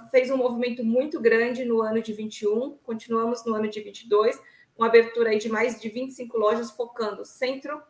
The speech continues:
oeste, norte e nordeste, pra chegar principalmente naquelas cidades do interior muito pequenas,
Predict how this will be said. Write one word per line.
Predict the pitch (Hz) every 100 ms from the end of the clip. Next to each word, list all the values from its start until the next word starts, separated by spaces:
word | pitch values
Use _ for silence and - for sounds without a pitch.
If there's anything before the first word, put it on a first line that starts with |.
| _ -
oeste, | 208 208 262 269 -
norte | 226 220 254 - -
e |
nordeste, | 240 226 214 214 233 - - -
pra | 240
chegar | 233 247 240 269 - - -
principalmente | 311 302 277 277 285
naquelas | 269 269 269
cidades | 262 240 240 269 247
do | 262
interior | 247 262 226 233 254
muito | 254 262
pequenas, | - 247 262 226 247 277